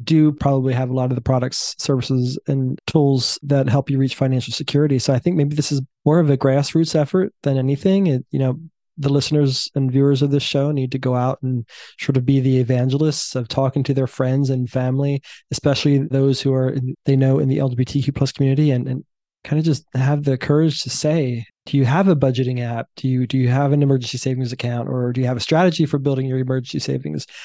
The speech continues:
How would you cover a four hundred dollar emergency?" Like, maybe, then maybe that's what our listeners and viewers need to do, is sort of be the evangelist and have this conversation at a grassroots level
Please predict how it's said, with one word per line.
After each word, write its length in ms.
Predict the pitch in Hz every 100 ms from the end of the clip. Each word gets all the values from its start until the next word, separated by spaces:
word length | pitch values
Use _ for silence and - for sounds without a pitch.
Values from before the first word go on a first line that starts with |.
| -
How 160 | 147
would 160 | 143 160
you 160 | 160 143
cover 280 | 143 127
a 40 | 131
four 160 | -
hundred 220 | 131 127 127
dollar 360 | 127 127 120 - - - - _
emergency?" 520 | 147 135 127 127 151
Like, 180 | 110 180
maybe, 440 | 165 160 156 147 165 -
then 320 | 175 156 156
maybe 160 | 156
that's 180 | 156 147
what 120 | 147
our 160 | 139 135
listeners 420 | 143 139 143 135
and 60 | 123
viewers 260 | 127 131 123
need 100 | 120
to 40 |
do, 200 | 127 143
is 120 | 127
sort 140 | - 123
of 80 |
be 80 | 127
the 160 | 127 123
evangelist 560 | 117 131 131 127 123
and 80 | 123
have 220 | 113 131
this 100 | 123
conversation 640 | - 127 120 - 127 - 120 - - - -
at 60 |
a 40 | 135
grassroots 520 | 139 131 - 139 -
level 380 | 143 143 127